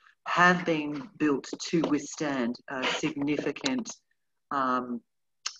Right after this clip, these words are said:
Richter scale action. So, uh, it is important to, to think about that. And if we didn't go to places because we were worried about what might happen,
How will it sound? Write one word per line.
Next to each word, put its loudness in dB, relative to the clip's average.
Richter -4
scale 0
action. -6
So, -4
uh, 0
it 2
is 0
important 0
to, -2
to -4
think 0
about -4
that. -4
And -2
if -10
we 4
didn't 6
go 10
to 6
places 4
because -2
we 0
were 0
worried 2
about 0
what -2
might 0
happen, -2